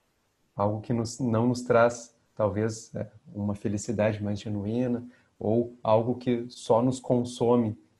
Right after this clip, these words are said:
energia, né? E a utilidade aqui, dentro desse conceito de psicolo-, de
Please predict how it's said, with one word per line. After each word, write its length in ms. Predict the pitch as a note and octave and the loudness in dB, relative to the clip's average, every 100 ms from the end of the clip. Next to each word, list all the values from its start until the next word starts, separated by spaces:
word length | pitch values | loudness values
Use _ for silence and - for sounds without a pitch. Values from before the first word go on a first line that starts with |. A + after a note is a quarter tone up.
| - | -4
energia, 640 | G#2+ G#2+ G#2 F2+ A2 G#2+ - _ _ | -2 -2 -4 -4 -4 -4 -8 _ _
né? 220 | G#2+ G#2 A#2 _ _ _ _ | -12 -10 -12 _ _ _ _
E 140 | A#2 | 0
a 60 | A#2 | 2
utilidade 680 | F3+ - F3 C3 A#2+ B2+ B2 | 0 -2 -2 -2 0 0 -2
aqui, 360 | G#2+ - D3+ | -6 -6 -4
dentro 640 | C3+ A2+ B2+ D#3 - A2 G#2+ | -2 2 2 2 -2 -6 -6
desse 240 | A2 A2+ - | -6 -6 -6
conceito 460 | A2 G#2+ A#2+ B2 | -8 -6 -8 -6
de 140 | G2+ A2+ | -10 -8
psicolo-, 680 | - - B2+ A#2 A#2 A2+ - | -10 -2 0 2 0 -4 -8
de 480 | F#2+ G#2+ B2 A#2+ | -4 0 0 0